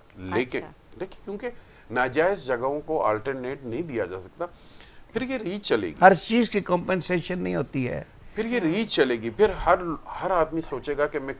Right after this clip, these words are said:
Speaker 1: कब्जा कर लूँ, जब मुझे हटाया जाएगा तो मुझे कुछ ना कुछ मिलेगा।
Speaker 2: हम्म।
Speaker 1: तो फिर पूरा पाकिस्तान इसी चक्कर में लग जाएगा कि जहाँ जगह खाली हो, कचरा कुंडी की जगह खाली हो,
Speaker 2: हम्म।
Speaker 1: वहाँ कब्जा करें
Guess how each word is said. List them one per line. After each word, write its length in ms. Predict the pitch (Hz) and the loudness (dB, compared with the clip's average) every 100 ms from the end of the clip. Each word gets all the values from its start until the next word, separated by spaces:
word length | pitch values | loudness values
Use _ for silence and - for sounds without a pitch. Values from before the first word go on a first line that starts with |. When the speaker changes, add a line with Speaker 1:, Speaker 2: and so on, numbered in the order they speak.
| - | -4
Speaker 1:
कब्जा 240 | 101 135 | 0 0
कर 140 | 139 | 0
लूँ, 200 | 151 156 | -2 -2
जब 140 | 131 123 | -2 -2
मुझे 240 | 127 127 | -2 -2
हटाया 320 | 110 87 95 | -2 0 0
जाएगा 340 | 139 156 156 147 | 0 0 0 -2
तो 140 | 135 | -4
मुझे 220 | 117 95 | -8 -8
कुछ 200 | 85 101 | -10 -10
ना 80 | 107 | -10
कुछ 180 | 117 131 | -10 -6
मिलेगा। 460 | 156 202 196 165 - - 202 | -2 2 4 4 2 -6 -14
Speaker 2:
हम्म। 160 | 190 170 - - - | -14 -12 -14 0 2
Speaker 1:
तो 60 | |
फिर 140 | 214 226 | 4 2
पूरा 280 | - 185 | 4 6
पाकिस्तान 600 | 214 175 156 160 170 190 190 | 8 8 6 2 2 2 0
इसी 200 | 165 - | -4 -4
चक्कर 300 | 180 165 165 | -4 0 2
में 100 | 147 | 2
लग 160 | 120 95 | 2 0
जाएगा 300 | 98 98 98 - - - - | 0 0 0 -4 -8 -10 -4
कि 80 | 151 | 4
जहाँ 240 | 139 160 | 6 6
जगह 260 | 151 139 151 | 4 4 4
खाली 320 | 127 113 110 | 4 0 0
हो, 120 | 120 | -2
कचरा 320 | - 147 143 | -2 2 2
कुंडी 360 | 139 135 139 151 | 2 -2 -2 -2
की 80 | 147 | -2
जगह 220 | 123 123 | 0 2
खाली 260 | 113 104 | 2 0
हो, 100 | 101 | 0
Speaker 2:
हम्म। 100 | 120 | 0
Speaker 1:
वहाँ 160 | 110 113 | 0 0
कब्जा 280 | 110 98 113 | -4 -2 -2
करें 260 | 113 117 | 0 -4